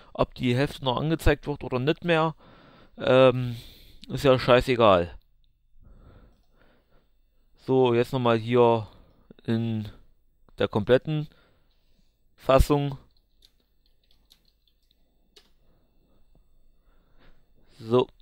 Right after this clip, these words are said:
Ihr habt ja jetzt nochmal den kompletten Text. In diesem Fall,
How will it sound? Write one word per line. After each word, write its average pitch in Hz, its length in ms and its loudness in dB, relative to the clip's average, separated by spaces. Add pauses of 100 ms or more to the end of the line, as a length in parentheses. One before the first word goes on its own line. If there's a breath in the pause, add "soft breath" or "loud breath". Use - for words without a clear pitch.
(1500)
Ihr 120 160 -4
habt 110 140 0
ja 113 100 4
jetzt 107 140 -8
nochmal 110 160 -4
den 98 240 -8
kompletten 131 480 -2
Text. - 400 -4 (2250 soft breath)
In 139 100 -8
diesem 139 220 -4
Fall, 135 320 2